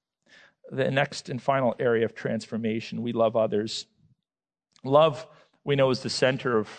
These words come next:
righteousness because Jesus talks about it being the greatest commandment. It's not the only commandment, but it's the greatest commandment. It's the center. It's the motivator for what we do, loving God and loving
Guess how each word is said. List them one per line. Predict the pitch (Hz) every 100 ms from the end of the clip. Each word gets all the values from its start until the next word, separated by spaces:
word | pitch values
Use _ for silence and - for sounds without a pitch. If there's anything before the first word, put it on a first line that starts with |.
| - -
righteousness | 113 113 123 123 101 110 107 -
because | 120 - 104
Jesus | - 117 110 117
talks | - 107 -
about | - 101
it |
being | 117 110
the | 107
greatest | 113 117 - -
commandment. | 117 123 110 -
It's |
not | 196
the | -
only | 113 170 165
commandment, | - 104 104 113 - _ _ _ _ _ _ _ _ _ _ _ _ _ _ _ _ -
but | 147
it's | -
the | 147
greatest | 135 185 175 -
commandment. | 113 117
It's | - -
the |
center. | - - 165 175 165 - - -
It's | - -
the | 139
motivator | 131 160 202 131 120 120 113
for | - 123 107 - _ _ _ _ _ _ _ -
what | 127 170
we | 160 117
do, | 117 135 98 101
loving | 131 147 175
God | 139 113 117 127 127 _ _
and | 131 120
loving | 123 135 143 139